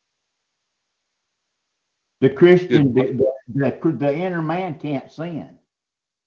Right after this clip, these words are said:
Speaker 2: Yes.
Speaker 1: 'cause it's born of God, and it cannot sin. It's
Speaker 2: Right.
Speaker 1: sealed to the day of redemption. That's what the Bible says, folks, not Brother Don. That's what the book says, okay?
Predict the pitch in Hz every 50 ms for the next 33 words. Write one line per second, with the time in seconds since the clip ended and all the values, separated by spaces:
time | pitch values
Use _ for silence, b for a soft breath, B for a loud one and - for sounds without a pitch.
0 | _ _ - 110 127 120 107 - - - _ _ _ _ _ _ _ _ _ _
1 | _ _ _ _ - 123 120 110 113 113 107 113 127 123 123 123 120 117 101 107
2 | 135 151 160 160 135 - - - - _ 113 110 107 104 - 156 165 170 165 135
3 | 95 82 - _ - 104 90 80 82 - _ _ _ _ _ _ _ _ _ _
4 | _ _ _ _ _ _ _ _ _ _ _ _ _ _ - - 87 92 95 139
5 | 135 127 - 135 131 120 120 120 127 135 139 139 127 120 139 139 147 165 170 170
6 | 127 - - - 127 _ _ _ _ _ _ _ _ _ _ _ _ _ _ -
7 | 165 180 190 208 196 151 156 202 196 185 - - - 170 160 139 120 - 160 156
8 | 143 127 - 143 160 151 143 123 127 135 131 127 117 120 156 156 135 107 87 82
9 | - - _ _ _ - 160 156 147 147 131 - 127 127 135 123 - - - 151
10 | 131 104 - - - _ _ - 98 - 135 135 127 131 135 127